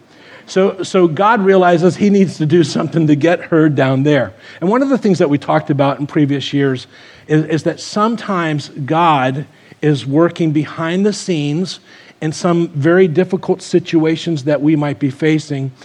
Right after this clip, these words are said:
in order to get us to just the right place where we need to be. This might not make sense to Mary on this day, but it will later on. But God is doing something behind the scenes.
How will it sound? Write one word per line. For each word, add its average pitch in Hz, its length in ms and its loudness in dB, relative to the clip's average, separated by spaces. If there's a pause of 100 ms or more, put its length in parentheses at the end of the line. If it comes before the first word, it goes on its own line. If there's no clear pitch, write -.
(220)
in 151 160 0
order 175 260 2
to 180 160 -4
get 160 200 0
us 156 140 -6
to - 160 -2
just 160 340 -4
the 185 100 2
right 160 300 2
place 135 600 -2
where 143 120 -2
we 143 180 -2
need 131 180 -4
to 127 80 -6
be. 120 340 -4 (540)
This 196 280 -2
might 196 240 -2
not 170 200 -2
make 156 220 -4
sense 165 360 -4
to - 120 -4
Mary 151 420 0
on 139 220 -6
this 160 260 -4
day, 131 320 -6
but 127 180 -6
it 131 180 -6
will 139 440 -4
later 127 340 -6
on. 110 300 -8
But 107 160 -16
God 175 240 0
is 165 100 -4
doing 156 260 2
something 147 440 -6 (320)
behind 131 360 -2
the 131 60 -2
scenes. 131 500 -6